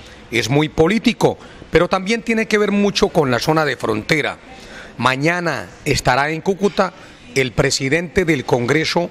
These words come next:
Mauricio Liscano, y toda la mesa directiva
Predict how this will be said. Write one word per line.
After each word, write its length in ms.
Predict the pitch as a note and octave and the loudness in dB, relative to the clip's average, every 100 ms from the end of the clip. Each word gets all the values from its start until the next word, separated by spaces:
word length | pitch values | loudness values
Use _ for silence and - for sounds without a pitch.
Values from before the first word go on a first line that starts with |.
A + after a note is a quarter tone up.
| - | -2
Mauricio 560 | C#3 A#2+ C#3+ E3 E3 | 0 2 0 0 0
Liscano, 560 | C#3 A#2+ - F3+ F#3 F#3+ - - - - | 0 0 0 0 0 -6 -8 -20 -20 -6
y 100 | - | -4
toda 400 | C#3 - G3 G3+ | 0 2 2 2
la 100 | F#3+ | 0
mesa 400 | C#3 D#3+ F3 F#3+ | -2 -2 -2 -2
directiva 760 | F3+ C#3 C3 B2 - A3+ A3 | -2 -2 -2 0 0 0 0